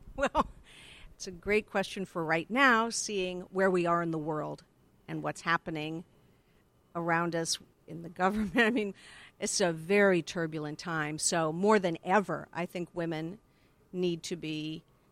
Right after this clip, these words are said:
out there and using their voice and being involved in as many different things in many different ways as we can, and to support each other.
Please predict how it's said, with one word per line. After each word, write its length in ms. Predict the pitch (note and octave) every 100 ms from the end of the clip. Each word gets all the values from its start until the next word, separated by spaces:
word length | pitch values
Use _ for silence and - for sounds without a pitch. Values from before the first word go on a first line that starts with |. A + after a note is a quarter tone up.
| -
out 240 | G#3+ A3+
there 420 | A#3 A3 G#3+ G#3 -
and 500 | E3+ D#3+ D#3 D#3 D3+ - _ _ _ _ _
using 300 | E3+ F3+ F3+
their 120 | F3
voice 560 | E3 F#3+ F#3+ F#3+ F3+ - -
and 220 | E3 D#3+
being 540 | D#3+ D#3+ D#3+ D#3 E3 - _ _ _ _ _
involved 680 | F#3+ F#3 G3 G3 F#3 F#3 F3 -
in 200 | F#3 F3 -
as 220 | E3 E3+
many 340 | F3+ A#3 C#4
different 420 | A3 G3+ - G3+
things 380 | - F3 E3+ E3
in 200 | - D#3+
many 200 | D#3 F3+
different 340 | F3 E3+ D#3 D3
ways 560 | D#3 D#3 D#3 E3 - - _
as 140 | G3+ G#3+
we 120 | C#4
can, 560 | - E4+ G4 E3+ C3+ -
and 140 | G3
to 100 | G3+
support 400 | F3+ F#3+ - G3+
each 200 | E3 -
other. 340 | E3 D#3 D#3+